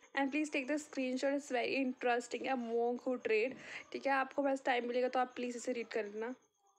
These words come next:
And next is that planning on, uh, planning on at companies capex to follow। ये हमारा question and answer round है, तो अगर आपको बहुत सारी इन्फॉर्मेशन है जिसको पढ़ना है वो पढ़ सकता है।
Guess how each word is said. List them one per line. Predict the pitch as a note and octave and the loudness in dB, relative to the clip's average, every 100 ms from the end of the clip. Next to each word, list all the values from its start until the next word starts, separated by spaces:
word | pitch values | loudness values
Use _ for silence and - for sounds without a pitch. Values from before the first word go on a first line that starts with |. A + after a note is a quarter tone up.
| - - - G#4 | -20 -20 -18 -2
And | C4 C#4+ | 2 2
next | C#4+ D#4 | 2 0
is | D4 | 2
that | D4 C#4+ - | 2 0 2
planning | C4+ A#3+ C4 | 4 4 2
on, | C#4 C4+ C#4 C4+ - | 2 2 2 -2 0
uh, | A#3+ A#3 | 0 2
planning | B3+ A#3+ B3+ | 0 0 0
on | B3+ B3+ | 2 2
at | - | 2
companies | A3+ A3 A3+ B3 - | 0 0 -2 -2 -2
capex | A#3 A#3+ A#3+ C4+ | -2 -2 -2 -4
to | |
follow। | B3+ A#3+ A3+ | -2 0 0
ये | B3 B3+ | 0 0
हमारा | C4+ C4 B3 B3+ C#4+ - - - - - - | 0 2 2 2 2 2 0 -2 -18 -18 -2
question | C4+ C4+ D#4+ | 0 2 0
and | D#4 D4+ | 0 2
answer | C4+ B3 C#4 C4+ | 0 0 -2 0
round | B3 A3 A#3 | 0 -2 -2
है, | B3 C4 - | -4 -4 -4
तो | B3+ A#3 A3 - - | -2 0 -2 -4 -4
अगर | - A#3 B3 | -2 0 0
आपको | A#3+ C4+ | -2 -4
बहुत | A#3 B3 B3 | 0 0 2
सारी | C4 B3+ | 0 -2
इन्फॉर्मेशन | B3 B3+ A#3 B3 C4 | -2 -2 -4 -4 -4
है | B3 | -4
जिसको | A#3+ C4 | -6 -4
पढ़ना | A#3+ A3+ A#3 | -2 -2 -2
है | A#3 | -2
वो | A#3+ | -2
पढ़ | A3+ A3 | -2 -4
सकता | B3 A3 - | -6 -6 -4
है। | G#3+ | -4